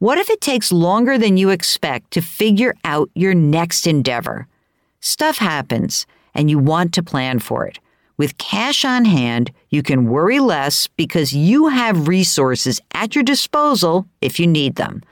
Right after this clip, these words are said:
Less worry is a good thing, right? If many of your assets aren't liquid and you think you could use an additional cash buffer, ask yourself whether you might be able to liquidate some of those assets,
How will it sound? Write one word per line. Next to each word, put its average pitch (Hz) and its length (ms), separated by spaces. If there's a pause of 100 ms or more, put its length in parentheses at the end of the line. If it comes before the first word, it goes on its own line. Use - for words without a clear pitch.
(340)
Less 185 480
worry 170 440
is 175 140
a 185 40
good 214 280
thing, - 300 (100)
right? 202 320 (580)
If 226 200
many 269 400
of 277 80
your 196 140
assets 143 460 (140)
aren't 175 460
liquid 123 520 (140)
and 180 240
you 226 160
think 320 360
you 277 120
could 214 360
use 165 220
an 143 100
additional 143 600
cash 131 440
buffer, 143 540 (560)
ask - 380
yourself 175 520
whether 151 340
you 160 220
might 160 320
be 226 220
able 147 320
to 139 160
liquidate 139 720
some 143 360
of 127 100
those 127 260
assets, - 640